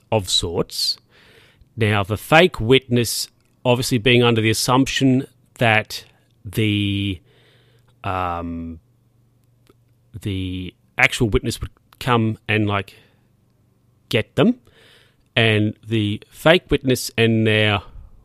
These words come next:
wife were going to go to, I think, Rome, 'cause they had plane tickets and things in their bags. So, however, but what had happened was,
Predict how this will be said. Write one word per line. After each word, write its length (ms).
wife 720
were 80
going 320
to 100
go 460
to, 380
I 60
think, 280
Rome, 480
'cause 160
they 100
had 440
plane 280
tickets 360
and 100
things 360
in 160
their 340
bags. 640
So, 360
however, 340
but 160
what 240
had 200
happened 440
was, 440